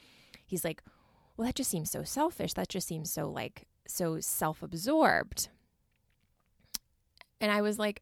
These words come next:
"Okay." He's like, "Why are we not, like, thinking about other people?" I'm like, "Yeah, we, here's the thing, like, we do think about other people. Like, and what part of that are we not thinking about other people? We are carving out time, beautiful time, to be with our family.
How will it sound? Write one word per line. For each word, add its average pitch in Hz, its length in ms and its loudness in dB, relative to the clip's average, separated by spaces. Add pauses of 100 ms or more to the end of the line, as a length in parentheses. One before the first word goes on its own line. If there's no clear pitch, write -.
"Okay." 262 220 -2
He's 240 120 2
like, 214 120 2
"Why 214 140 4
are 214 60 2
we 214 100 2
not, 190 180 -2
like, - 140 -4
thinking 190 320 -4
about 170 180 -4
other - 200 -4
people?" 262 320 0
I'm 185 100 2
like, 196 140 -2
"Yeah, 330 100 2
we, 277 220 0 (360)
here's 320 180 4
the 240 60 2
thing, 262 140 2
like, 165 240 0 (720)
we 269 100 2
do 403 180 6
think 381 180 0
about 160 160 0
other - 160 -4
people. - 460 -10 (180)
Like, 214 160 4
and 226 180 4
what 311 160 4
part 262 220 2
of 233 80 0
that 185 140 0
are 170 60 -2
we 170 80 -2
not 165 200 -4
thinking 170 180 -6
about 180 120 -4
other 147 60 -4
people? 185 220 -6
We 254 180 0
are 254 140 2
carving 247 460 0
out - 220 -6
time, 233 640 -4 (120)
beautiful 311 400 6
time, - 500 -4
to 196 100 -6
be 185 160 0
with 175 120 0
our 143 140 -2
family. 302 540 0